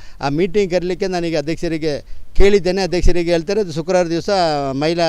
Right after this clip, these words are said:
ಅದಕ್ಕೆ ಸಂಬಂಧಪಟ್ಟವರು, ಆ, ಅಂಗನವಾಡಿಯವರು ಬರಬೇಕು, ಆಶಾ ಕಾರ್ಯಕರ್ತರು ಮತ್ತು ಸಿ ಡಿ ಪಿ ಇಲಾಖೆಯಿಂದ ಸಹ ಬರಬೇಕು. ಆನಂತರ ವಾಪಸ್ ಅಲ್ಲಿ ಏನು ತೀರ್ಮಾನ ಆಗ್ತದೆ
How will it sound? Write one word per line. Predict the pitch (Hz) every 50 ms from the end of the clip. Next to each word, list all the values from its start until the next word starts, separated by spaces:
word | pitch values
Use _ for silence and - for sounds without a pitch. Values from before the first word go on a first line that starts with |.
| 156 139 - - - 139
ಅದಕ್ಕೆ | 147 170 180 - 190 165
ಸಂಬಂಧಪಟ್ಟವರು, | 180 175 180 175 170 165 170 156 151 170 170 180 180 175 151
ಆ, | 120 - - - - - - - - 143 143 139
ಅಂಗನವಾಡಿಯವರು | 147 165 175 185 180 175 180 180 175 170
ಬರಬೇಕು, | 170 170 160 156 175 170 147 170
ಆಶಾ | 156 151 - 180 160
ಕಾರ್ಯಕರ್ತರು | 175 170 170 170 170 147 135 175 170 180
ಮತ್ತು | 180 175 151 160 165 156 147 131
ಸಿ | - - 185
ಡಿ | 185 202
ಪಿ | 156 190 175
ಇಲಾಖೆಯಿಂದ | 165 165 151 151 165 160 160
ಸಹ | 156 - 196 175 156 151
ಬರಬೇಕು. | 139 147 156 156 135 147 120 - - - - - - - - - - - - - - - - - - - - -
ಆನಂತರ | 190 220 240 240 226 190 254
ವಾಪಸ್ | 254 247 196 233 208 220
ಅಲ್ಲಿ | 220 214 208 214
ಏನು | 214 214 202
ತೀರ್ಮಾನ | - 202 196 196 190 190 185
ಆಗ್ತದೆ | 180 156 135 151 156 160